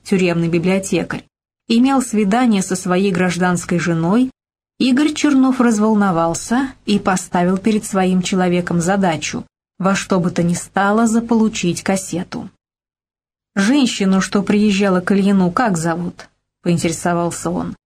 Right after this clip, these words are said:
Надзиратель пожал плечами. «Понятия не имею». «Ты видел её?» «Нет». «А кассету смотрел?» «Мне ни к чему». Неужели это была Клеопатра?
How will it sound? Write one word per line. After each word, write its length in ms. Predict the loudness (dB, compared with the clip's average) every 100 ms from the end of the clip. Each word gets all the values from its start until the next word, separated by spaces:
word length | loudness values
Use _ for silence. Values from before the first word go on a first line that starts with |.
| _ _ _ _
Надзиратель 640 | -2 0 2 0 0 -2 -2
пожал 380 | 0 0 0
плечами. 640 | 0 -2 0 0 0 0 -4 _ _ _ _ -4
«Понятия 540 | 0 2 0 0 2
не 200 | 4 4
имею». 320 | 2 0 -4 -12 _ _ _ _ _ _
«Ты 140 | -2 0
видел 340 | 2 2 2
её?» 360 | 2 2 0 -4 -12 _ _ _
«Нет». 520 | -4 0 0 -2 -6 -12 _ _ _ _ _
«А 140 | -4 0
кассету 480 | 0 0 0 -2 -2
смотрел?» 560 | 0 0 2 2 0 -2 _ _ -6
«Мне 300 | -2 2 2
ни 140 | 0
к 60 | -2
чему». 440 | -2 0 0 -2 -4 _ _ _ _ _ _ _ _ _ _ _
Неужели 600 | -2 2 2 2 2 2
это 140 | 2 2
была 280 | 2 0
Клеопатра? 800 | 2 2 2 0 -2 -2 -6 -6